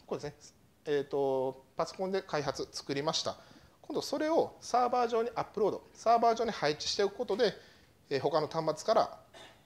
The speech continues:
アクセスができるようになりますよというふうに申し上げました。それをや-、ちょっとやってみたいと思うんですね。はい、この画面からファ-、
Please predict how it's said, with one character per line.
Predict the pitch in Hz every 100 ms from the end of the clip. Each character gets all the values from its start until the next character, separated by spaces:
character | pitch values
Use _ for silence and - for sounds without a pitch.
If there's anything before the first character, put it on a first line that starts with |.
| -
ア | 151
ク | -
セ | 131
ス | 110
が |
で | 110
き | 120
る | 135
よ |
う |
に | 104
な |
り | 101
ま | 107
す | 107
よ | 117
と |
い | - - -
う |
ふ | 339
う |
に | 208
申 | 127 123
し | 117
上 |
げ | 107
ま | 101
し | -
た。 | - _
そ | - 311
れ | 285
を |
や-、 | 170
ち | 170
ょ |
っ | -
と |
や | 104
っ | 110
て | 120
み | 101
た |
い | 87
と |
思 | 80
う | -
ん |
で | -
す |
ね。 | 139 - _ _ - - - _ -
は | 135
い、 | - - _
こ | - 233
の | 262 - - _ _ _ _ _ _ -
画 | 160
面 | 165 170 165
か | - 170
ら | 175 - - _ -
フ |
ァ-、 | 175